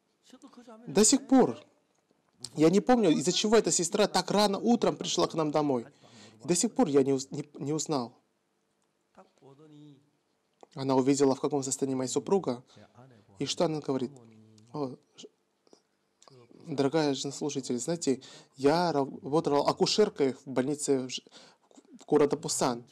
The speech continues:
и у меня есть право принимать роды. Потерпите немножко». И вдруг она куда-то побежала, что невозможно было увидеть ее ног.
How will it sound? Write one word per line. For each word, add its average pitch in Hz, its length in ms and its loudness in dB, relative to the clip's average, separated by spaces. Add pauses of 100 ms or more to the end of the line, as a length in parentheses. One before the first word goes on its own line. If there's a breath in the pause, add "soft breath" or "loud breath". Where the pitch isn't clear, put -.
(360 loud breath)
и 151 80 0
у 151 60 2
меня 170 160 0
есть - 400 -4 (180 loud breath)
право 185 320 0
принимать 143 400 -2
роды. 143 400 0 (720)
Потерпите 214 500 -2
немножко». 143 640 -8 (1900 soft breath)
И 151 80 0
вдруг 208 300 0
она 185 160 -2
куда-то 170 260 0
побежала, 165 540 0
что - 220 -6
невозможно 180 580 -2
было 160 200 2
увидеть 156 300 0
ее 160 120 2
ног. 139 200 -2